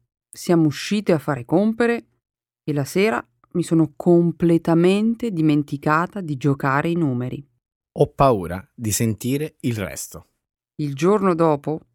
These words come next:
Speaker 1: quando mi sono ricordata di non aver giocato quei numeri, per curiosità li ho controllati per vedere se erano usciti.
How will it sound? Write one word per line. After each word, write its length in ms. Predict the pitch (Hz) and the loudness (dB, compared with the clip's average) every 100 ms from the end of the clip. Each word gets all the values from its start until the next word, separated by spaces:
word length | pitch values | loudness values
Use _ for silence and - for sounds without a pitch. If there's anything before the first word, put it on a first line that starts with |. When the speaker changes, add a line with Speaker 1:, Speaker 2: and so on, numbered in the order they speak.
| _ _ | _ _
Speaker 1:
quando 520 | - 160 185 208 175 | 4 6 6 2 0
mi 120 | 151 | 0
sono 380 | 143 - 185 196 | 0 0 2 2
ricordata 1040 | 156 143 147 135 131 170 190 196 - - _ | 0 -4 -4 -6 0 2 2 0 -8 -12 _
di 200 | - 139 | -10 0
non 180 | 147 151 | 2 4
aver 360 | 143 170 220 170 | 2 2 0 -2
giocato 580 | 147 139 170 196 196 | -6 -2 2 2 0
quei 160 | 160 156 | -2 2
numeri, 460 | 151 135 135 160 - _ _ _ _ _ _ _ | 2 0 -2 -6 -10 _ _ _ _ _ _ _
per 180 | - 190 | -10 -4
curiosità 680 | 208 226 226 262 202 196 - _ _ _ _ - | 0 2 2 2 4 2 -2 _ _ _ _ -4
li 120 | 170 | -2
ho 80 | 156 | 0
controllati 840 | 160 151 156 147 175 208 - - _ _ _ | 2 2 2 2 4 2 -2 -20 _ _ _
per 200 | 147 143 | -2 0
vedere 460 | 143 143 143 147 180 | 2 4 4 4 0
se 180 | - | 0
erano 260 | 147 151 143 | 2 2 0
usciti. 540 | 139 - 202 - - | -2 -4 -4 -4 -10